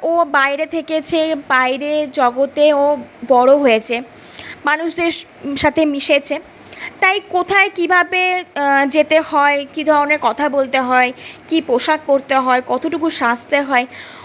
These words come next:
ও একটা ছেলে হয়েও খুব ভালো জানে এবং ও খুব ভালোভাবে আমাকে সেইভাবে সাপোর্ট করে যায়।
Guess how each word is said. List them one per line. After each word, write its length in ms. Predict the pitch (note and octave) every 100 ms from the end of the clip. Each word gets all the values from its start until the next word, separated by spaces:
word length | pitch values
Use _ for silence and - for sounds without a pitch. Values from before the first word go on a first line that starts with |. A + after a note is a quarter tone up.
| -
ও 240 | - F4+
একটা 280 | G4 F#4+ G4
ছেলে 320 | F#4 F#4 E4+
হয়েও 380 | F4+ F#4+ F4 F#4 F#4
খুব 220 | G#4+ D#4+
ভালো 340 | - B3 C#4+ D4
জানে 340 | B3 G#3 G3+ G#3+ - - -
এবং 220 | D#4 E4+ F4
ও 80 |
খুব 200 | F4 F#4+
ভালোভাবে 540 | D4+ C4 C#4+ E4 E4+ D#4+ - -
আমাকে 440 | - C#4+ D#4 D#4 F4
সেইভাবে 1300 | - D#4 D#4 - - - - - - - B3+ C#4 D4+
সাপোর্ট 420 | D#4 A#3+ A#3+ C4+ C4+
করে 200 | A3 G#3
যায়। 180 | G#3+